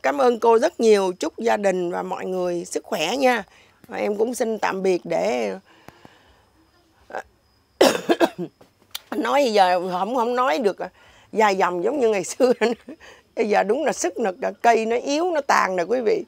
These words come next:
Thiếu ăn quý vị trồng cái cây mà quý vị <laughs> không tưới nước á, nó cũng cằn cỗi, nó chết à. Con người mình cũng vậy, giờ em nè hả, tàn theo năm tháng đó quý vị ơi.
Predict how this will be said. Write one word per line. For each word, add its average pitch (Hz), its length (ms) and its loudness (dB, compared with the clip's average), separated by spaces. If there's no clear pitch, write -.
Thiếu 349 220 6
ăn 214 340 4
quý 277 120 2
vị 226 220 2
trồng 196 220 6
cái 247 100 2
cây 240 240 6
mà 208 80 2
quý 233 140 0
vị 220 200 4
<laughs> - 240 4
không 247 220 2
tưới 302 160 4
nước 349 260 4
á, 320 100 4
nó 320 240 0
cũng 285 160 -2
cằn 190 240 4
cỗi, 180 260 6
nó 233 160 2
chết 349 260 6
à. 180 180 0
Con 220 180 2
người 202 260 4
mình 190 220 0
cũng 185 160 -2
vậy, 196 340 -4
giờ 185 320 -2
em 226 300 2
nè 214 60 0
hả, 185 400 -2
tàn 202 260 4
theo 226 180 2
năm 240 220 0
tháng 285 300 2
đó 339 80 2
quý 302 160 0
vị 202 160 4
ơi. 208 240 2